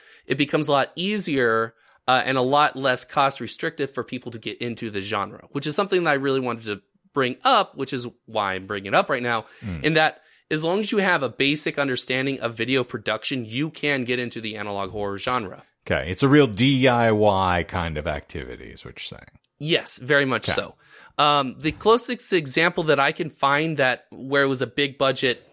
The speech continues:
Speaker 1: series, <laughs> T V show, movie that said it was analog horror,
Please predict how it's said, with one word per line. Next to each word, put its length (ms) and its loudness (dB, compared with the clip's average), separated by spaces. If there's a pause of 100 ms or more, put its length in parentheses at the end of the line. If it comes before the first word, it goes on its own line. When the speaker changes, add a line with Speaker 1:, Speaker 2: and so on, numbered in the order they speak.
(200)
Speaker 1:
series, 560 0
<laughs> 40 -14
T 100 -6
V 140 -6
show, 180 -4
movie 520 -2 (360)
that 320 2 (220)
said 400 4
it 120 -2
was 140 0
analog 400 0
horror, 520 4